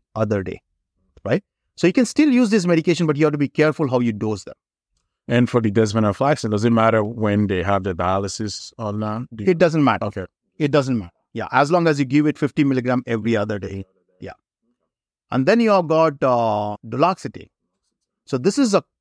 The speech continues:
Speaker 1: medication that will be used actually by physicians even if the patient is in severe or end-stage renal disease. And this is a common mistake that I see again and again,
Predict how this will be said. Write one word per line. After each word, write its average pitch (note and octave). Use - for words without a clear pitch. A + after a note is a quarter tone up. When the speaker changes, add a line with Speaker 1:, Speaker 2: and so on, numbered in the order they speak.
Speaker 1:
medication C#3
that C3
will D3+
be F3+
used D3
actually C3
by A2+
physicians B2
even F3+
if C#3+
the B2+
patient C3+
is A#2+
in A#2
severe C#3
or A#2
end-stage A2+
renal G2+
disease. G2+
And B2
this C3+
is D3
a D3
common E3
mistake D3
that B2+
I B2
see C3
again A#2+
and G#2+
again, G#2+